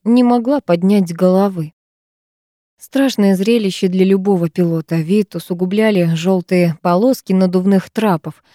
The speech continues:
которые еще сильнее уродовали самолет. Повсюду люди в зеленых сигнальных жилетах делали замеры, машины с мигающими огнями кричали своим видом о важности трагедии.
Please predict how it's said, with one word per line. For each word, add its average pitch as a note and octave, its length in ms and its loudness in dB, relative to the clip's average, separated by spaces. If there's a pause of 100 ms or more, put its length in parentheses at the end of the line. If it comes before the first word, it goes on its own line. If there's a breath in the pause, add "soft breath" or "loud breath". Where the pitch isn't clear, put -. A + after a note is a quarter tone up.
(140 soft breath)
которые E3+ 440 -2
еще E3+ 180 -6
сильнее F#3 460 0
уродовали E3 420 -2
самолет. E3 640 -6 (460 soft breath)
Повсюду B3 400 0
люди A#3 300 0
в G3 40 -12
зеленых G#3 420 0
сигнальных F#3+ 500 0
жилетах F#3 500 -2
делали F3 340 0
замеры, F3+ 600 0
машины F3 460 -4
с - 80 -16
мигающими E3+ 600 -2
огнями E3 520 0 (220 soft breath)
кричали G#3 460 -2
своим G3 420 0
видом G3+ 460 0
о F3 160 0
важности G#3 640 -2
трагедии. F3 760 -8